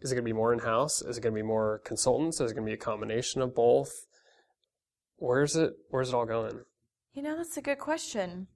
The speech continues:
Speaker 2: Um, I think for, I mean, in my opinion, for larger organizations, I feel that, you know, an H R department is probably necessary, you know, for five hundred plus employees. I, I think that,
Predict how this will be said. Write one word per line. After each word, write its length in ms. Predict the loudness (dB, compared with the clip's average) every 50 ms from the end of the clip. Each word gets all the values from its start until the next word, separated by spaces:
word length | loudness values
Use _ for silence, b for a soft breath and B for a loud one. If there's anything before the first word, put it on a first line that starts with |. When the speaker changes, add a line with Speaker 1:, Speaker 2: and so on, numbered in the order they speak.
| _ -4
Speaker 2:
Um, 220 | 0 0 2 2
I 60 | 0 -2
think 240 | -2 -2 -4 -6 -6
for, 460 | -2 0 2 4 4 4 2 2 0
I 120 | -2 -2 0
mean, 160 | 0 0 -2
in 100 | -2 0
my 140 | 0 0 0
opinion, 360 | 0 -2 -4 -4 -4 -2 -4
for 180 | -2 0 2 2
larger 340 | 4 4 4 2 2 4 6
organizations, 840 | 6 6 6 4 0 0 2 2 0 0 0 -2 -2 -2 -2 -2 -2
I 100 | -2 -4
feel 460 | -4 -4 0 2 2 4 4 2 0
that, 360 | 0 0 -2 0 -2 -4 -6
you 80 | -6 -6
know, 120 | -4 -4
an 80 | -4 -4
H 180 | -4 -4 -4 -4
R 100 | -4 -4
department 440 | -4 -2 0 0 0 0 -2 -4
is 100 | -6 -8
probably 680 | -10 0 0 2 2 2 -2 -2 -2 -2 -2 -2 -4 -6 b b b b b -2
necessary, 720 | -2 -2 0 -2 -6 -2 0 2 2 2 2 0 0 -2
you 140 | -2 -2
know, 140 | -4 -4 -6 -6
for 440 | -4 -2 -2 0 0 0 -2 -4 0 2
five 180 | 2 2 2
hundred 220 | 0 -2 -6 -6 -6
plus 260 | -6 -8 -8 -8 -8
employees. 560 | -12 -12 -6 -4 -4 -2 -2 -4 -4 -4 -4
I, 160 | -4 -6 -6 -4
I 180 | -4 -4 -4 -4
think 220 | -6 -8 -8 -6 -4
that, 260 | -2 0 0 0 -2